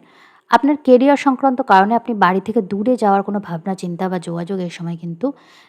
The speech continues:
পাবেন। আহ, আপনার উচ্চশিক্ষার কোনো সুযোগ এই সময় হতে পারে। আপনি মানসিক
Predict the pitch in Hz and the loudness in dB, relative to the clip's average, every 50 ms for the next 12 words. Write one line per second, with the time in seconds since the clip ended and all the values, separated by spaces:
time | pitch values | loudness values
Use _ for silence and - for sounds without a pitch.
0 | _ _ - 175 160 160 160 190 254 302 - _ _ _ _ _ _ _ _ _ | _ _ -2 0 0 0 0 -2 -4 -4 -6 _ _ _ _ _ _ _ _ _
1 | - 185 175 175 170 170 170 175 - - - 214 214 - 247 254 262 262 247 233 | -2 -2 0 0 0 0 -2 -2 -4 0 0 -2 0 0 2 4 4 4 4 2
2 | - - 233 233 - - 269 - - 254 - - 269 262 247 226 208 214 190 - | -4 -6 -8 -6 -4 -6 -6 -4 -6 -6 -2 0 0 0 0 -2 -4 -4 -6 -6
3 | - 202 175 196 190 190 190 _ _ 196 190 185 - 180 175 175 175 170 170 175 | -6 -2 0 0 0 0 -2 _ _ -6 -6 -6 -6 -6 -6 -6 -6 -6 -6 -8
4 | 170 - 165 170 170 175 233 302 - _ _ _ _ _ _ _ - 214 208 - | -8 -6 -4 -4 -4 -4 -4 -6 -8 _ _ _ _ _ _ _ -6 -6 -2 0
5 | 269 277 285 269 - - _ _ - 202 190 202 202 214 226 269 254 - - 311 | 2 2 2 0 -2 -6 _ _ -8 -2 0 2 2 4 2 2 0 0 -2 -2
6 | 302 | -4